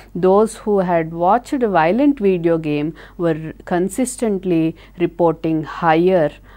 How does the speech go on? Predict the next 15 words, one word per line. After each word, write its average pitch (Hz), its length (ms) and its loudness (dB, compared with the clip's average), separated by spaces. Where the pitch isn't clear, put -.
uh, 151 180 2
aggressive 151 640 -4
tendencies. 131 920 -8
Another 302 280 0
important 247 640 -4
study 185 440 -4
that 180 260 -4
was 170 200 -4
done 160 340 -6
was 151 260 -6
by 151 360 -4
Anderson 156 720 -4
and 147 140 -6
his 147 160 -6
associates, 143 960 -8